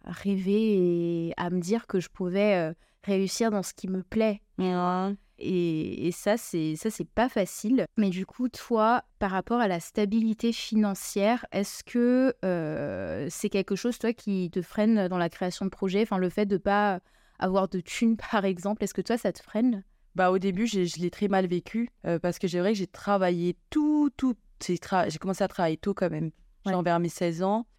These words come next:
Speaker 2: Euh, et après, quand je suis arrivée en France, j'ai commencé à travailler à mes dix-huit ans, hein, dès que je suis arrivée. J'ai fait des petits jobs, vraiment le, les pires. Je, je dis les pires, c'est parce que sur le coup, tu supportes, mais quand t'as du recul, tu te dis, mais c'est, c'est pas facile, hein,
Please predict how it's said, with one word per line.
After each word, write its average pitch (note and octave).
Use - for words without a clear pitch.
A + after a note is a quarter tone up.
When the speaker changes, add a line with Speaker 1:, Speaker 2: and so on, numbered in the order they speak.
Speaker 2:
Euh, E3+
et E3+
après, G#3
quand G#3+
je F#3+
suis -
arrivée E3+
en E3
France, G3+
j'ai F#3+
commencé F3+
à F3
travailler D#3+
à D#3+
mes D#3+
dix-huit D#3
ans, G#3
hein, E3+
dès E3+
que -
je -
suis F#3
arrivée. E3
J'ai E3
fait F3
des E3+
petits -
jobs, F3
vraiment F3+
le, D#3+
les D3
pires. F#3
Je, F3
je D3+
dis E3
les F3+
pires, A#3
c'est -
parce F3+
que F3+
sur F#3+
le F3+
coup, G#3
tu -
supportes, -
mais F3
quand F3
t'as F3
du E3
recul, E3+
tu F#3
te D3
dis, G3
mais E3+
c'est, -
c'est -
pas -
facile, C#4
hein, C4